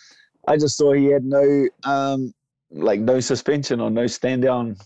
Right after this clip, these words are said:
after the, um, after the fight. So then it's, I was just like, "He's got no stand down.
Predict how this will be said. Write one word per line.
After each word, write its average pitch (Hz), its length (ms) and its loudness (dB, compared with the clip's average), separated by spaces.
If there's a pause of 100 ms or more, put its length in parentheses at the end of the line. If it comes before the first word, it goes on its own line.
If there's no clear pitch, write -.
(520)
after 120 320 -2
the, 104 280 -2 (100)
um, 107 400 -4 (1160)
after 110 300 -4
the 95 140 -6
fight. - 400 -2 (180)
So - 260 -4
then 98 180 -6
it's, - 420 -16 (540)
I 98 40 0
was 101 160 0
just 95 160 -8
like, 101 140 2
"He's 104 200 -2
got 110 140 0
no 113 100 -2
stand 117 320 -4
down. 110 360 -2